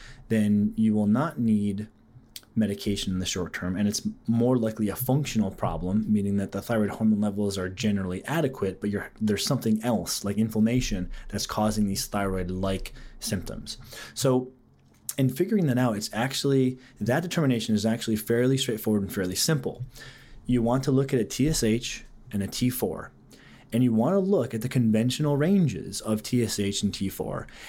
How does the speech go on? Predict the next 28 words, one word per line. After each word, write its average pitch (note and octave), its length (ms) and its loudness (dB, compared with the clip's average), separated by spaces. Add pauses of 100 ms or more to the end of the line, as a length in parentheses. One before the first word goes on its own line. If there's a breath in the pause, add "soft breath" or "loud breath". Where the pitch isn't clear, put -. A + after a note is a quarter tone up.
(140 loud breath)
And A#2+ 180 2
if A#2 120 -2
according D#3+ 380 0
to D#3 40 0
the C#3 60 -2
conventional C3 600 2
range, A#2+ 360 2
you're G2+ 160 0
high G#2+ 320 -2
in C#3+ 120 0
T D3 180 -2
S C3+ 160 0
H G2 340 -2 (240)
and A2 500 2 (260 loud breath)
low A#2 240 4
in B2+ 120 4
T G#2+ 160 -2
four, G#2+ 520 -2 (440 loud breath)
then A2+ 340 4
that A#2+ 180 0
diagnoses B2+ 640 2
you A#2 120 4
as G#2+ 100 0
hypothyroid G2 760 -2
and G#2 140 2
you G#2 120 4
will A2+ 240 2
need G#2 420 2